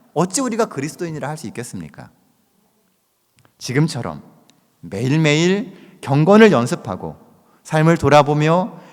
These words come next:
회개와 구원의 삶을 갈망하며 살아가게 될 때 우리는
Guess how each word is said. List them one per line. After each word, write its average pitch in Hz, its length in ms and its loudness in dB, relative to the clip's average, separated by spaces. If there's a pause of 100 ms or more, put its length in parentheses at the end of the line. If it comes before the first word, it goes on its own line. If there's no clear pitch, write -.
(140)
회개와 165 520 4
구원의 202 440 4
삶을 202 500 2
갈망하며 147 560 0
살아가게 127 440 -2
될 90 160 -12
때 85 280 -10 (560)
우리는 127 560 -6